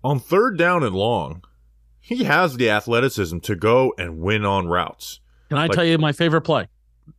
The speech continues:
Speaker 1: Do it.
Speaker 2: The whip route he ran on a third and twelve versus the Ravens over Kyle Hamilton.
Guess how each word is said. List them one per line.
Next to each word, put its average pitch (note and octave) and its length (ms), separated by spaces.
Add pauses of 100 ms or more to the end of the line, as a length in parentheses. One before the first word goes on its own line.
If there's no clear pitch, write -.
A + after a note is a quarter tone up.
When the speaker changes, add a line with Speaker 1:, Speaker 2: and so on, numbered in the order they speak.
Speaker 1:
Do F2+ 180
it. - 80 (800)
Speaker 2:
The A#2 180
whip E3+ 300
route A#2+ 260
he C3+ 160
ran C3+ 420
on B2+ 200
a G#2+ 80
third E3+ 320
and F3+ 100
twelve C#3+ 440 (440)
versus F3+ 340
the F3 120
Ravens D3 520
over G#2 300
Kyle C#3 360
Hamilton. G#2+ 460